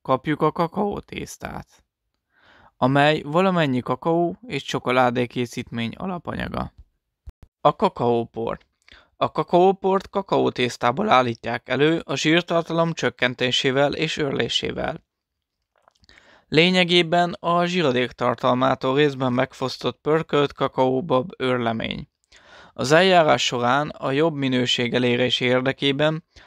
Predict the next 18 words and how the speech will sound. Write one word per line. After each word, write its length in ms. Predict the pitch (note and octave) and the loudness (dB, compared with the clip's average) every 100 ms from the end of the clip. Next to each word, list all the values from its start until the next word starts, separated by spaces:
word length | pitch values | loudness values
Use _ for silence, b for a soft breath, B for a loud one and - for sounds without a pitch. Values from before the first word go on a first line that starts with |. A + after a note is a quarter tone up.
| b b b | b b b
a 100 | B2+ | -4
feltárást 920 | - D3+ D#3+ E3 D#3+ E3 E3+ F3 - | 4 4 4 2 2 4 2 0 -6
a 480 | - D3+ D3 D3+ D3 | -2 2 4 4 0
temperálást 1000 | - E3 D#3+ - B2+ C3 B2+ B2+ C#3 - | 0 -2 0 -2 0 0 2 0 -2 -6
is 240 | A#2+ - | -10 -10
alkalmaznak. 1040 | - A#2+ A#2 - - - A#2 - - - _ _ _ b b b b b b | -4 -4 -4 -8 -6 -6 -8 -8 -10 -12 _ _ _ b b b b b b
Gyártásakor 1040 | C3 D3+ D#3+ - F3 F3 F#3 - G3 G3+ | 2 4 4 4 2 2 -2 0 0 0
az 200 | E3+ D3+ | -2 0
oldhatóságát 960 | C#3 - B2+ B2 B2 - A#2+ B2 B2 | 0 0 -4 -2 -4 -2 0 0 -2
szódával 800 | A#2+ - C3 C#3 C3+ C#3 C#3 C#3 | -2 -4 0 2 4 4 4 2
javítják, 640 | C3+ B2+ C3 - D3 D#3+ - | 2 0 -2 -4 -2 -2 -2
és 220 | D3+ - | -2 -2
vanília 600 | D3 D#3+ E3 D#3 C#3+ C#3 | 0 0 0 0 2 2
ízesítő 720 | - C3 B2 A#3 - E2 - D#3 | 0 -2 -2 -4 -4 -8 -4 -2
anyagot 420 | D#3 C#3+ C3+ - | -2 -2 -4 -6
is 140 | - | -10
adhatnak 640 | - B2+ - D#3+ - D#3+ | -6 -4 -2 -6 -4 -6
hozzá. 560 | - D3 F#3 - - - | -2 -4 -2 -2 -4 -8